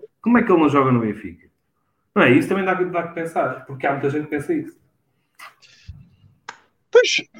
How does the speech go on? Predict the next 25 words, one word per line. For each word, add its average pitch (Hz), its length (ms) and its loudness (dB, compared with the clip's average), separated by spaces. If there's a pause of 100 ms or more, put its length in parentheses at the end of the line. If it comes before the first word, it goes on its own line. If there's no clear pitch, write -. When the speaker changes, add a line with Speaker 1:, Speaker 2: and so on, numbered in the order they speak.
(100)
Speaker 2:
mas, 139 280 -2
o, 151 180 -4
o, 135 380 -10
mas 175 120 2
vamos 190 180 2
lá 165 80 6
ver 127 100 2
uma 123 160 2
coisa. 113 160 -2
O 127 60 0
Jesus 151 300 0
também 190 220 6
nos 170 120 4
habituou 131 840 0
uma 123 200 0
vida 131 220 0
inteira, 147 760 4 (280)
tipo, 131 180 -10 (100)
o 139 260 -2
Matić 147 760 0 (600)
teve 165 200 2
encostado 165 400 2
um 170 160 2
ano 180 120 4
inteiro. 196 480 2